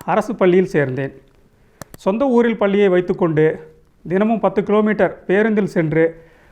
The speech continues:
படிக்க வேண்டிய சூழல் ஏற்பட்டது. மிக மோசமான அனுபவம். பள்ளி படிப்பை பொறுத்தவரை தொடக்கத்தில் இருந்தே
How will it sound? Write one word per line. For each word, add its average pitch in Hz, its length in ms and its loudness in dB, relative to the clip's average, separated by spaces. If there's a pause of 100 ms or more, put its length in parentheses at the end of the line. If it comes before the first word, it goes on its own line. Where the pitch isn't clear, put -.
(100)
படிக்க 214 300 -2
வேண்டிய 202 240 2
சூழல் 202 300 0
ஏற்பட்டது. 151 720 -2 (460)
மிக 190 200 -2
மோசமான 180 500 0
அனுபவம். 135 420 -2 (1120)
பள்ளி 208 240 0
படிப்பை 240 300 -4
பொறுத்தவரை 185 800 0 (260)
தொடக்கத்தில் 214 460 0
இருந்தே 175 480 0